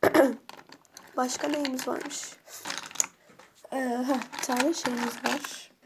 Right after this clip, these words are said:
Bir tane içeceğimiz var. Şöyle. Ben de bundan üçüncü oldu. Ben bu içi-, ben bu içecekle bayılıyorum arkadaşlar. Kalıplara,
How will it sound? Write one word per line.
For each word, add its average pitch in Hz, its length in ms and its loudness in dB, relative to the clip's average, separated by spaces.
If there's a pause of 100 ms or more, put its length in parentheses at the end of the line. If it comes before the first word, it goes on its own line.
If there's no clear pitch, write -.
(1400)
Bir - 80 -18
tane 294 280 -2
içeceğimiz 247 600 -2
var. 247 140 -4 (460)
Şöyle. 269 320 -6 (280)
Ben 262 120 -4
de 277 100 -2
bundan 330 320 0 (400)
üçüncü 247 440 -6
oldu. 254 360 -8 (640)
Ben 320 260 4
bu 359 40 4
içi-, 311 220 0
ben 277 180 2
bu 285 40 0
içecekle 285 380 -6 (120)
bayılıyorum 233 260 -4
arkadaşlar. 247 460 -10
Kalıplara, 269 680 -6